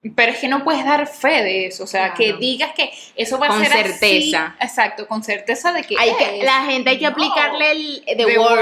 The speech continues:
Speaker 1: work, exactamente.
Speaker 2: <laughs> ¿Sabes con certeza?
Speaker 1: Vayan a escuchar el episodio anterior si no saben de qué estamos hablando.
Speaker 2: Ahora,
Speaker 1: Pero
Speaker 2: otra cosa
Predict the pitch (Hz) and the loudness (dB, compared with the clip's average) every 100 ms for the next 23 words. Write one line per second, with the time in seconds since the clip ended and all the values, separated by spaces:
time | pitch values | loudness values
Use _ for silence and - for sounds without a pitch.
0 | 208 - - 226 226 277 233 - 254 262 | 2 -2 -4 -6 -2 0 0 0 0 0
1 | 247 220 - 320 349 392 427 381 370 359 | -2 -6 0 2 2 0 0 2 2 2
2 | 466 466 523 - - - - - - - | 2 2 2 0 -8 -14 -18 -18 -6 -2
3 | - - 233 220 220 247 262 - 269 262 | -2 0 0 2 2 -2 -4 -6 -6 -4
4 | 233 226 240 240 370 220 - 277 220 240 | 0 0 0 -2 -2 0 2 2 2 2
5 | 262 359 214 214 220 214 220 220 208 208 | 2 0 -2 -4 -4 -4 -4 -4 -4 -4
6 | 214 185 - - _ _ - - - - | -4 -4 -6 -16 _ _ -20 -18 -8 0
7 | 254 240 233 190 147 - - _ _ _ | 4 4 4 4 0 -4 -12 _ _ _
8 | _ - 214 214 220 233 262 285 - | _ 0 2 2 -2 2 2 2 -4